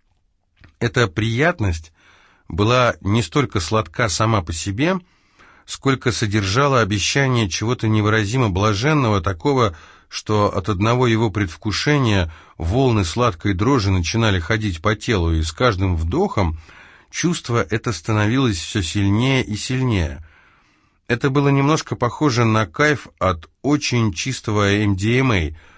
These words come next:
но там подобное венец и цель всего трипа — пик, который длится на самом деле совсем недолго, хотя зубами скрежетать по этому поводу можно несколько часов. А здесь эта рябь сладкой энергии,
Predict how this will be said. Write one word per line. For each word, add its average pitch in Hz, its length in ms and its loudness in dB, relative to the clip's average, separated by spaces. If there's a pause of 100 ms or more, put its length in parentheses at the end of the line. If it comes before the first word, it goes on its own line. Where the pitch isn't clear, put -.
(400)
но 104 680 2
там 147 220 0
подобное 120 540 2
венец 127 600 0
и 107 100 -4
цель 110 320 -2
всего 98 280 -2
трипа — 85 500 -4 (340)
пик, - 280 -4
который 92 360 -2
длится 95 420 -2
на 90 80 0
самом 95 340 0
деле 92 220 0
совсем 98 400 -2
недолго, 110 460 -2
хотя 101 600 0 (640)
зубами 110 480 0
скрежетать 104 640 -2
по - 80 -2
этому 98 360 -2
поводу 101 340 -2
можно 101 280 0
несколько 101 460 -2
часов. 87 500 -6 (500)
А 85 240 0
здесь 90 600 0
эта 95 540 -2
рябь 123 400 0
сладкой 107 640 -2
энергии, 95 720 0